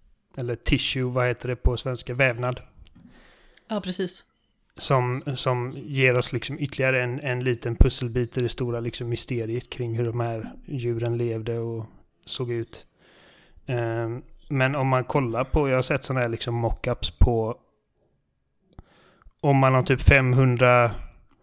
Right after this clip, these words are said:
Speaker 1: eller femtio miljoner år hittar liksom skelett på typ en, en flodhäst, så kommer det s-, alltså, så att liksom, för att de skeletten s-, liksom, de, de ser ut som aliens i princip. Om man bara skulle sätta liksom kött på dem.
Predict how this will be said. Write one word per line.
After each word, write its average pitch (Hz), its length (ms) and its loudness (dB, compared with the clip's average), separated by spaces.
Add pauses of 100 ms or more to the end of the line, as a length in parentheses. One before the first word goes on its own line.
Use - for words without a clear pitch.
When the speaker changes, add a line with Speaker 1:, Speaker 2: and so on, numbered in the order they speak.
(460)
Speaker 1:
eller 131 140 4
femtio 135 380 6
miljoner 131 500 6
år 127 220 4
hittar 127 400 -2
liksom 120 320 -2
skelett - 500 -4
på 120 100 4
typ 117 240 -6
en, 117 340 -6
en 117 420 -8
flodhäst, - 880 0 (100)
så - 160 -4
kommer 120 260 0
det 123 60 2
s-, - 240 -2
alltså, 127 280 -4
så - 140 0
att 127 200 0
liksom, 123 560 -6 (680)
för 139 100 0
att 120 80 -2
de 147 160 6
skeletten 151 560 2
s-, 151 140 -2
liksom, 139 640 -4 (320)
de, 160 340 -6 (160)
de 160 200 4
ser 170 120 6
ut 160 180 6
som 147 160 4
aliens 123 500 2
i 143 40 0
princip. 127 340 0 (1400)
Om 135 100 4
man 123 120 4
bara 123 140 8
skulle 120 240 2
sätta 120 320 0
liksom 117 300 -4
kött - 340 -2
på 120 120 0
dem. 110 140 -4